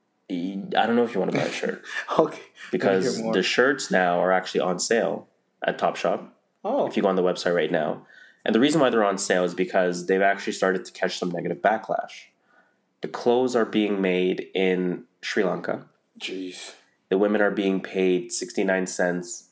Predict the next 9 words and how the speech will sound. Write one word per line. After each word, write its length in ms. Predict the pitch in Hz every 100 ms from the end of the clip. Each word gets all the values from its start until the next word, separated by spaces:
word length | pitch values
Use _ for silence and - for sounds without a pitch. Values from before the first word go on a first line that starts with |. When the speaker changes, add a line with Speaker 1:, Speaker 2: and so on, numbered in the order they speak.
| _
Speaker 1:
per 160 | - 78
hour. 320 | 90 82 90
Speaker 2:
Gee, 500 | - 131 123 107 104 95 -
isn't 180 | 110 127
that 120 | 110
everything? 520 | 95 98 101 107 110 - - -
Speaker 1:
Right? 280 | 90 90 113 - - _ _
Hold 180 | - 104
on. 240 | 95 117